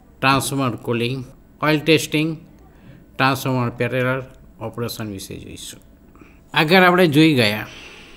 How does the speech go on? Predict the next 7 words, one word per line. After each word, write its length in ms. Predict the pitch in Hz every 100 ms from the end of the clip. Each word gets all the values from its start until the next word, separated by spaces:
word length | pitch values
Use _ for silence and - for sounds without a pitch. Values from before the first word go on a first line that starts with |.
| - - - -
કે 100 | 160
જ્યારે 420 | 131 143 139 151 104 104 - - - - - - - - - - - - - - - - - - - - -
કોઈ 240 | 143 151
પણ 480 | 147 - 160 175 151
વાહકતાના, 800 | 139 117 127 123 127 127 107 104 - - - - - - - - - - - -
ની 180 | 156 160
અંદર 480 | 135 139 120 104